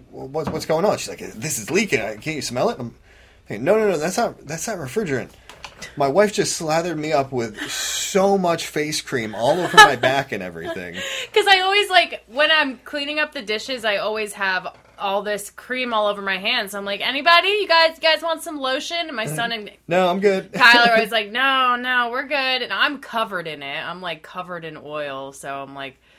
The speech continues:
Speaker 2: "Can we not get a towel dirty? Can you guys just use some lotion?" <laughs>
Speaker 1: No, that's, I'm not a lotion guy.
Speaker 2: Uh, yeah,
Speaker 1: I, I
Speaker 2: you
Speaker 1: use
Speaker 2: need
Speaker 1: it,
Speaker 2: to be.
Speaker 1: I use it, you know, here and there. When I need to, the, uh, the lip balm is great to use.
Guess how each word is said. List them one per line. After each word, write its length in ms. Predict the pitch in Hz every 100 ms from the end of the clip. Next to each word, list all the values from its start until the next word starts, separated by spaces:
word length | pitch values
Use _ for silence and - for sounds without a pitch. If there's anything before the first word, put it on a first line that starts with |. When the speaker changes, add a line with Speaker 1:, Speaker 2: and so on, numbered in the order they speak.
| _ _ _ -
Speaker 2:
"Can 100 | 294
we 80 | 302
not 460 | 311 339 359 311
get 120 | 247 269
a 60 |
towel 420 | 269 226 233 269
dirty? 260 | 262 294 294
Can 120 | - 254
you 60 |
guys 220 | 254 277 277
just 180 | 254
use 320 | 196 240 247 -
some 220 | 165 208
lotion?" 760 | 190 220 - 240 233 240 240 -
<laughs> 40 | _ _ _ _ 220 - 262 262 226
Speaker 1:
No, 300 | 147 170 160
that's, 320 | - 160 - - - 392
I'm 140 | 151
not 160 | 196 208
a 40 |
lotion 500 | 175 151 185 - 92
guy. 200 | 78 69 76 76
Speaker 2:
Uh, 400 | 160 175 180 139
yeah, 400 | 175 143 143 151 -
Speaker 1:
I, 60 |
I 20 |
Speaker 2:
you 140 | 147 202
Speaker 1:
use 120 | 185
Speaker 2:
need 80 | 175
Speaker 1:
it, 40 | 214
Speaker 2:
to 100 | 196
be. 280 | 143 131 147 _ -
Speaker 1:
I 60 | 131
use 300 | 160 190 165
it, 360 | 120 101 - _
you 140 | 113
know, 100 | 87
here 380 | 87 - 151 131
and 160 | 98 95
there. 380 | 110 82 90 - _ - -
When 120 | 160
I 140 | 147
need 300 | 135 165 214 -
to, 320 | 131 104 101
the, 320 | 104 101 98
uh, 200 | 90 85
the 100 | 90
lip 300 | 92 123 165
balm 440 | - 85 78 73 -
is 380 | - 98 85 78
great 300 | - 101 113
to 100 | -
use. 400 | 76 64 - -